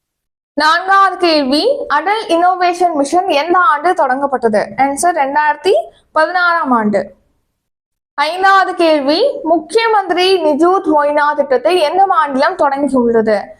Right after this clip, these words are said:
ஆன்சர் அசாம் மாநிலம். ஆறாவது கேள்வி, தமிழகத்தில் சர்வதேச தரத்தில் கிரிக்கெட் மைதானம் எங்கு அமைக்கப்பட உள்ளது? ஆன்சர் கோவை.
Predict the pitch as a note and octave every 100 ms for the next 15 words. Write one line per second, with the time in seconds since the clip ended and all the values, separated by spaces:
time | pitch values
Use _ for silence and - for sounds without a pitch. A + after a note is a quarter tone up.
0 | _ _ D4+ D#4+ E4 G4+ A#4 - C4 C4+
1 | F4+ E4+ B3+ A#3 A3+ G#3+ G3+ G#3 - -
2 | - _ _ _ - - - _ _ _
3 | D#4 E4 F4+ F#4+ F#4 F4+ E4+ D#4 C#4 E4
4 | B4+ - - E4+ A4+ A4 A4 G4 G4 F4+
5 | D#4+ F#4+ G#4 G4+ G4+ G4+ E4+ D#4 F4 G4+
6 | F#4 D#4 F4 F4 F4+ D#4+ D4 C#4+ F#4 G4
7 | D#4+ E4+ D#4 D4+ D#4 D#4 D4+ B3+ A#3 A3+
8 | G#3 - - C4+ D4+ F4 G4 G4+ - D4
9 | C#4+ A#3